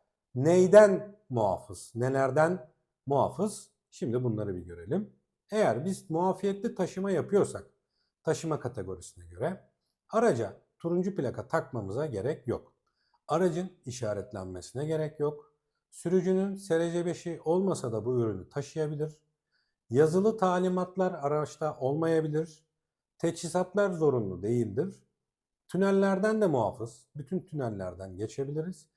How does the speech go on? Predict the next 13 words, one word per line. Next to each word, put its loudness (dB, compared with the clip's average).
Ve -8
araçta -2
sadece -4
iki -6
kiloluk -8
yangın -6
tüpü -8
olması -4
yeterlidir. -4
Taşıma -2
kategorisi -8
muafiyetinden -4
yararlandığımızda -4